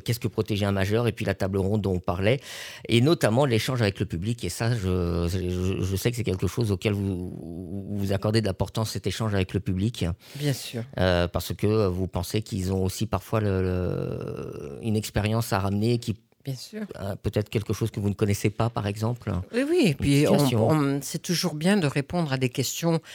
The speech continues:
Speaker 2: précises, des, euh, et des, euh, questionnements que peuvent avoir, euh, euh, soit des familles, soit même des personnes handicapées. On espère beaucoup que des personnes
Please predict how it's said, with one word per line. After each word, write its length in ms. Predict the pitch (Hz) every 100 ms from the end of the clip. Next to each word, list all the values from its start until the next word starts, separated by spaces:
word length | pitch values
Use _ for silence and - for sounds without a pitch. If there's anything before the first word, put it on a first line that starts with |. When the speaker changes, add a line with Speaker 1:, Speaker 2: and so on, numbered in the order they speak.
| - -
Speaker 2:
précises, 760 | 156 - - 202 240 190 127
des, 260 | 135 127 120 - - -
euh, 320 | 123 117 113 110 -
et 180 | 107 123
des, 360 | 127 135 123 117
euh, 160 | 113
questionnements 760 | - - - 135 117 113 170 196
que 120 | -
peuvent 260 | - 131
avoir, 500 | 117 113 139 160 156
euh, 140 | 117 113 - - - -
euh, 180 | 110 113
soit 260 | - - 147
des 140 | 131
familles, 500 | - 113 151 254 339
soit 300 | - - 180
même 320 | 143 165 196
des 100 | 127
personnes 640 | 120 123 - - 170 143 120 - 208 -
handicapées. 640 | 147 151 - 127 - 202 302
On 160 | 143 139
espère 420 | 123 - 165 160
beaucoup 400 | 135 - - 226
que 120 | -
des 180 | 131 127
personnes 440 | 123 117 - 170